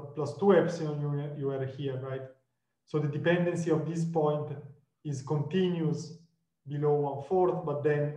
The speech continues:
where you go for large times is not continuous. But as you said, is not immediate in the sense that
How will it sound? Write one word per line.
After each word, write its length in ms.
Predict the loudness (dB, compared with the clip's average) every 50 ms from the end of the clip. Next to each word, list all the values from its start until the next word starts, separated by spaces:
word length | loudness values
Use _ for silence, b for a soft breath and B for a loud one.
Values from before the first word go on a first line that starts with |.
| -6 -4
where 160 | -2 0 0
you 160 | 0 -2 0 2
go 280 | 4 4 4 4 2 0
for 160 | -4 -4 -2
large 240 | -2 -2 -2 -4 -6 -6
times 360 | -6 -6 -4 -4 -6 -8 -10 -12 -16 _ _ _ _ _ _ _ _ _ _ -12
is 200 | -10 -8 -8 -6
not 260 | -6 -6 -8 -8 -10
continuous. 560 | -10 -10 -10 -10 -12 -16 -18 -20 -20 -20 _ _ -10
But 220 | -10 -10 -10 -8 -6
as 140 | -4 -4 -4
you 60 | -2
said, 440 | 0 0 2 2 2 0 -4 -10 -14 -18 _ _ _ _ _ -10
is 160 | -8 -6 -4 0
not 260 | 2 2 2 2 2
immediate 680 | 0 0 0 0 -2 -4 -4 -4 -4 -4 -6 -8 -16 -16 -12
in 120 | -10 -6
the 80 | -6 -6
sense 240 | -6 -6 -6 -6
that 220 | -6 -6 -8 -8